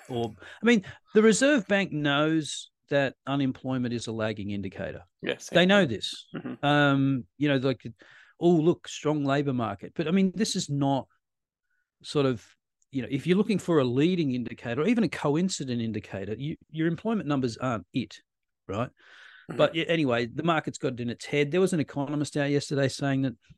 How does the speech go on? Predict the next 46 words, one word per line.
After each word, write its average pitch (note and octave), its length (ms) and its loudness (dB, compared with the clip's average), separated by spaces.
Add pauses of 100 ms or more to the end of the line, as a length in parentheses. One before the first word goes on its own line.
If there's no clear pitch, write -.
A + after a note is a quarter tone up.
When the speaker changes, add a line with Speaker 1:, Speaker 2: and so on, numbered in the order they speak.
Speaker 1:
I - 60 -6
think C#3+ 160 -10
it A#2+ 40 -2
was B2 140 -2
C C#3+ 180 -2
B B2+ 160 0
A's C3 200 2
economist C#3 500 -6
saying D3 200 -4
that, C#3 120 -4
"Oh, B2+ 160 -4
and C3 100 -4
we C3 80 0
now B2+ 180 -2
expect B2+ 380 -8
a B2 60 -4
rate A#2+ 260 -2
rise, A#2+ 720 -4
you C3 100 -8
know, B2+ 180 -4
another B2 280 -2
rate A#2 260 -4
rise," A#2+ 560 -6 (340)
where A#2+ 140 -2
they A2+ 120 -2
hadn't A2+ 340 -6 (120)
penciled B2 360 -10
one A2+ 220 -8
in. A2+ 180 -8 (500)
So G3+ 180 0
maybe, G3+ 420 2 (480)
maybe E3 260 2
Speaker 2:
Yeah. C3 60 0
Speaker 1:
they're A2+ 140 -2
right. A2 240 -2 (200)
Um, A#2+ 520 -4 (340)
to D3 100 -4
me, C#3+ 440 0 (760)
I - 40 -10
don't A2 100 -6
know. G2+ 200 -6
I C3+ 60 2
don't C3 140 -2
know A2+ 80 -6
why A2+ 100 -2
people A2+ 400 -6